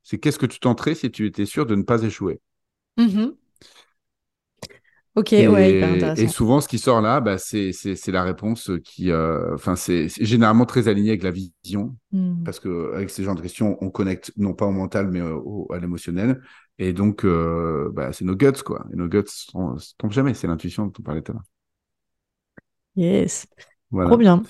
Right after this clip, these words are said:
Speaker 1: Euh, deuxième niveau de
Speaker 2: Hmm.
Speaker 1: réponse, euh, pour moi, la personne dont tu parles là, euh, elle a fait, euh, une erreur. Pareil, hein, c'est, c'est pas vraiment une erreur. C'est un,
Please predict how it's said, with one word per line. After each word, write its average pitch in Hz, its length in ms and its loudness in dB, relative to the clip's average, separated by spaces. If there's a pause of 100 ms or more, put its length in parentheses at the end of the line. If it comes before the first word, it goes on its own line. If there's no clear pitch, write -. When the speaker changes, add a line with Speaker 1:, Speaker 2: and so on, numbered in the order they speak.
(800)
Speaker 1:
Euh, 95 840 4
deuxième 131 680 6
niveau 123 500 8
de 110 100 2
Speaker 2:
Hmm. 101 40 4
Speaker 1:
réponse, 190 640 8 (100)
euh, 92 520 -2 (1800)
pour 120 120 -2
moi, 143 180 6
la 120 80 4
personne 127 320 -2
dont 113 120 0
tu 107 120 -10
parles 123 280 2
là, 123 320 -2 (220)
euh, 87 520 -4
elle 101 120 -4
a 107 80 0
fait, 117 400 2
euh, 85 460 -6
une 90 160 -6
erreur. 95 320 -4 (400)
Pareil, 95 320 -2
hein, 80 100 -6
c'est, - 180 -8
c'est - 140 -12
pas 107 140 -2
vraiment 107 160 -2
une 82 100 -4
erreur. 90 260 -4
C'est - 120 -10
un, 76 140 -12